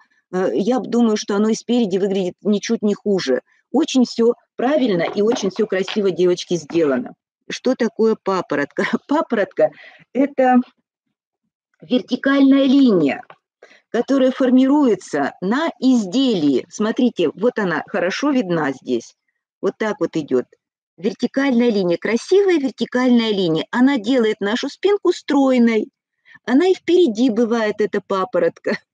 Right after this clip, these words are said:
<laughs> у изделий таких преувеличенных. Ну, а если, э,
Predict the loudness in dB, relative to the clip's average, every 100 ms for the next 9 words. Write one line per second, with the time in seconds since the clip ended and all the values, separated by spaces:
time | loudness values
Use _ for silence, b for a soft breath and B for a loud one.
0 | _ -20 -14 -2 0 0 -2 -2 0 2
1 | 2 0 -4 -4 -6 -4 -2 0 0 -2
2 | -2 -2 -2 -4 B B B 0 2 2
3 | -4 _ -4 -2 -2 -2 -2 -2 -4 -20
4 | _ _